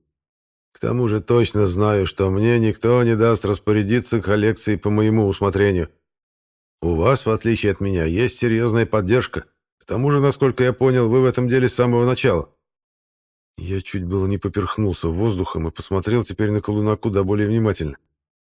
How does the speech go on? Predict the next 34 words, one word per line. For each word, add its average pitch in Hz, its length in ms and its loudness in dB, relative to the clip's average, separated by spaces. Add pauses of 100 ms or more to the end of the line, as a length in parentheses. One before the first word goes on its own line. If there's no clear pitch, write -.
(500)
Только 92 300 0
что 87 160 -6
мне 87 160 0
практически 95 520 -4
открытым 107 460 -2
текстом 104 440 -2
дали 104 180 0
понять, 104 320 -2
что - 160 -4
за 95 120 -2
коллекцией 101 540 -2
Еремеева 98 500 0
охотятся 98 440 -4
могущественные 98 800 -2
силы, 110 340 -2
и 104 320 -2
Эдик, 107 220 -4
возможно, 107 340 0
не 120 140 0
самая 104 340 0
крупная 113 340 -2
фигура 110 340 -2
на 104 100 -2
доске. 101 340 -2 (1120)
«Тогда 90 380 0
тем 95 240 -2
более 110 280 0
удивителен 117 580 0
ваш 110 200 0
интерес 113 380 0
к - 80 -14
моей 107 240 0
скромной 110 400 0
персоне», 104 500 -2